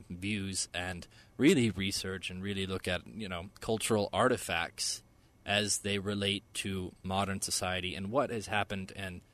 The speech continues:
almost mapping, like a timeline, the changes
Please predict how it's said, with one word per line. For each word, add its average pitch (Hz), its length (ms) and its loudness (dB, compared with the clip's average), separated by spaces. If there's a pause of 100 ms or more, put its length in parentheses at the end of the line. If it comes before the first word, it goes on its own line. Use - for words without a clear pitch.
(360)
almost 127 400 6
mapping, 98 640 2 (220)
like 104 180 -4
a 120 60 -2
timeline, 104 640 4 (460)
the 98 80 -4
changes 110 720 2